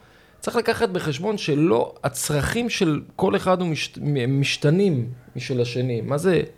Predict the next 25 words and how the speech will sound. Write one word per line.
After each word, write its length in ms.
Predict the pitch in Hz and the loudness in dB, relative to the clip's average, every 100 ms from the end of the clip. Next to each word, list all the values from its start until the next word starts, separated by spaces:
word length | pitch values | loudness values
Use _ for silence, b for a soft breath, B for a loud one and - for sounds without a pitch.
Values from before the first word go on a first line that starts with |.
| - | -2
מה 100 | 160 | 2
זה 140 | 190 | 4
ילדים 380 | 165 143 127 120 | 4 4 2 -2
שלי? 280 | - 107 - | -4 -8 -8
יש 180 | - - | -10 -2
לי 60 | 185 | -2
ילדה 220 | 151 160 | 2 0
בת 160 | 156 - | 0 -4
שלושים 300 | 139 139 135 | -8 -6 -6
ושתיים, 480 | 113 - 123 131 156 - b b b | -6 -2 0 0 -6 -12 b b b
יש 160 | 139 151 | -6 -2
לי 100 | 139 | 0
בן, 340 | 127 165 151 | 4 4 2
בן 140 | 143 139 | -2 -4
עשרים 240 | 123 135 | -6 -8
ושבע. 440 | 117 - 131 117 - | -8 -6 -6 -4 -6
ברור 240 | - 143 175 | -4 -2 -2
לך 160 | - 175 | 0 0
שאם 240 | 165 156 | 2 0
אחד 260 | 147 175 170 | 2 2 2
מהם 140 | 165 | 2
שואל 220 | 156 160 170 | 2 2 0
אותי 160 | 160 | -2
לקנות 360 | 143 139 160 156 | -8 -6 -4 -2
דירה, 340 | 170 180 208 | -2 0 -2